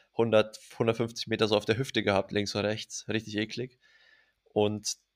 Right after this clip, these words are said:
zwei Positionen links von mir stand, äh, Richard Wager, der ja schon bekannt dafür ist, dass er gut schwimmt. Ähm, aber ja,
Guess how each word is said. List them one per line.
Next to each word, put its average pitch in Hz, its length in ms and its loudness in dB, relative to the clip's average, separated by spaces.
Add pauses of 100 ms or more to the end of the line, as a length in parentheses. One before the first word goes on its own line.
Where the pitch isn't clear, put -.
zwei - 360 4
Positionen 139 460 0
links 131 240 -2
von 123 120 -2
mir 117 120 -4
stand, 110 400 -2
äh, 104 60 0
Richard 104 440 2
Wager, 131 520 4 (1120)
der 98 100 -2
ja 101 220 -2
schon 104 180 2
bekannt 107 300 -2
dafür 107 200 -2
ist, 104 120 -4
dass - 100 -6
er 107 80 -2
gut 117 200 -4
schwimmt. 123 440 -4 (180)
Ähm, 98 520 -4 (1300)
aber 98 800 2 (160)
ja, 101 240 2